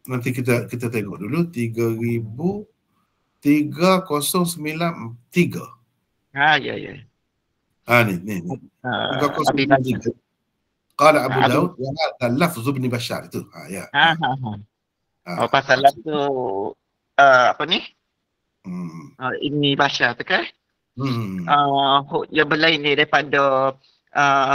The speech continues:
Speaker 2: huk riwayat, apa ni, huk, uh,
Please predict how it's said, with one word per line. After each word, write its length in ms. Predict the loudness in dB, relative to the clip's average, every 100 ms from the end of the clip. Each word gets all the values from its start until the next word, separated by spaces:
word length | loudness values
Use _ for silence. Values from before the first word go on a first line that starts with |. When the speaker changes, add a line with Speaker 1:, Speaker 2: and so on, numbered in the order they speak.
| -2
Speaker 2:
huk 240 | -2 -2
riwayat, 560 | 0 2 2 2 0 0 -6 _ _
apa 140 | -6 -4
ni, 120 | -4
huk, 240 | -4 -6 -6 _ _ _ _ _ _ _ _ _ _
uh, 880 | -6 -2 0 2 2 2 2 2 0